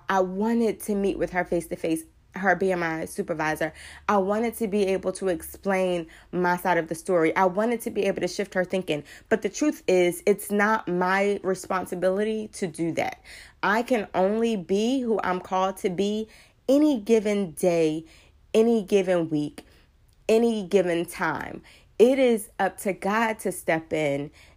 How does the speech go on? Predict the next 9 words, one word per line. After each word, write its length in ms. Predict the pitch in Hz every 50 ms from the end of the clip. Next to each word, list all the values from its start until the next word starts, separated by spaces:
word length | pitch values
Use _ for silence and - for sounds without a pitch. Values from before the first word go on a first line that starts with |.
| _ _ 185
and 240 | 190 180 175 170 165
to 140 | - 180 160
fight 420 | - - - 175 165 - - -
those 300 | 180 170 165 165 160 156
battles 400 | - 160 151 151 156 156 151 -
for 200 | - - 175 165
me. 280 | 156 151 143 139 139 139 - - - _ _
He 220 | _ - 254 262
says 580 | 254 - - 233 214 202 190 185 175 175 -